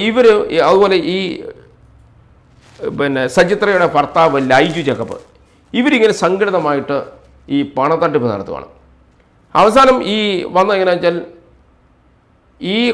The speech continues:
കോൺഗ്രസ് നേതാവിന് വലിയൊരു പ്രതിസന്ധിയിലേക്ക് കൊണ്ട് തള്ളിവിടുന്നതും,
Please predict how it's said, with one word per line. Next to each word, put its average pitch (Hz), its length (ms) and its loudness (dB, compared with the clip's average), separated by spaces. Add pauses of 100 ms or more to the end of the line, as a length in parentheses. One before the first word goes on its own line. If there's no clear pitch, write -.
(160)
കോൺഗ്രസ് 196 560 0
നേതാവിന് 170 400 2 (880)
വലിയൊരു 175 320 2 (100)
പ്രതിസന്ധിയിലേക്ക് 147 800 -2 (760)
കൊണ്ട് 139 180 -4 (400)
തള്ളിവിടുന്നതും, 131 600 0